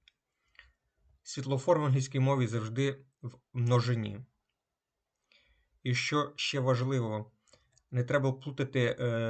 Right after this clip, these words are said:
ді-, фразове дієслово to pull up із фразовим дієсловом to pull over. Pull up, ти зупиняєшся по той ж лінії, якій ти їдеш, а pull over треба з'їхати на узбіччя.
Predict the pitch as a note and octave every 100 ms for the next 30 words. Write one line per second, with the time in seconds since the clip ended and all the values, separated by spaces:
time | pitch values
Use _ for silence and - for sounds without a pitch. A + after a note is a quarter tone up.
0 | A2 G#2+ A#2 - - - B2+ B2 B2 B2
1 | C3+ B2 B2+ B2+ C3+ C3 D3 D#3 - -
2 | B2 - C#3 C3+ C3 B2+ A#2+ A2 A#2+ B2
3 | C#3 B2+ B2 - _ _ - B2 C3+ C#3
4 | C#3+ - - C#3+ A#2+ A2 G#2+ - _ _
5 | _ _ _ _ _ - C#3+ D3 - _
6 | - C#3+ C3+ - _ _ _ _ C#3 B2
7 | C3 C#3+ C#3+ C3+ C3 - B2+ A2 A2 _
8 | _ _ C3 C3 C#3 A2+ B2+ C#3 B2+ A#2+
9 | B2+ B2+ B2+ C3+ E3 F3 - - B2+ A#2+
10 | A2+ A2+ _ _ _ _ - C3+ B2+ C3
11 | D3+ D#3+ D3+ - - B2 B2 B2 A#2+ A#2
12 | C3 C3 C3+ C3+ A#2 - A#2+ A#2+ A2+ G#2+
13 | A2 - A2 G#2+